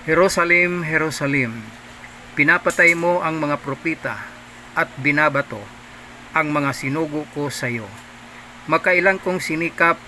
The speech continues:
na kupkupin ang iyong mga mamayan, gaya ng paglukob ng isang inahin sa kanyang mga sisiw. Ngunit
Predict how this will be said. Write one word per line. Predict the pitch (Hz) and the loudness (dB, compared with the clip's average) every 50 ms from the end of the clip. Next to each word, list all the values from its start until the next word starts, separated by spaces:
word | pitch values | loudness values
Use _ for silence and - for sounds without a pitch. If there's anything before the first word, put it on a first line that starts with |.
| - - - | -20 -18 -10
na | - 139 139 | -8 -8 -6
kupkupin | - 156 - - - 147 131 - 160 147 147 131 117 110 107 107 - - - | -6 -8 -10 -10 -10 -10 -8 -4 -2 0 0 0 0 -2 -6 -12 -14 -8 -6
ang | 143 143 147 143 | -4 -4 -4 -4
iyong | 131 139 156 156 151 147 | -4 -2 -2 -2 -2 -2
mga | 143 139 139 135 135 | -2 -2 -2 -2 -2
mamayan, | 143 143 139 139 135 139 131 127 127 123 117 107 104 101 101 - - - - - - - - - - 127 | 0 0 0 0 0 0 0 0 0 0 -2 -2 -6 -12 -18 -20 -20 -20 -20 -20 -20 -20 -20 -18 -10 -4
gaya | 117 - 156 165 165 160 156 | 0 2 2 4 4 4 4
ng | 156 151 147 135 | 2 2 0 0
paglukob | - 135 131 135 143 160 151 - - 156 147 135 143 143 | -2 -2 -2 -2 -2 -4 -4 -4 -4 -4 -4 -4 -4 -4
ng | 143 139 135 | -2 -2 -2
isang | 123 - - 147 143 | -2 -2 -2 -2 -2
inahin | 151 135 131 135 127 127 143 135 120 113 107 104 - - - - | -4 -4 -4 -2 -2 0 0 -2 -2 -4 -8 -12 -16 -18 -18 -8
sa | - - 135 | -6 -6 -4
kanyang | - 139 135 131 131 147 151 143 143 143 | -2 -2 -4 -2 -2 -2 -2 -2 -2 -4
mga | 139 131 131 127 - | -4 -4 -6 -6 -6
sisiw. | - 123 117 - - 131 117 107 101 98 98 - - - - - - - - - - - - - - - - - 139 | -8 -10 -10 -10 -10 -10 -10 -12 -12 -16 -18 -20 -20 -20 -20 -20 -20 -20 -18 -18 -18 -20 -20 -20 -20 -18 -10 -2 2
Ngunit | 165 185 185 185 185 185 | 4 4 4 4 2 0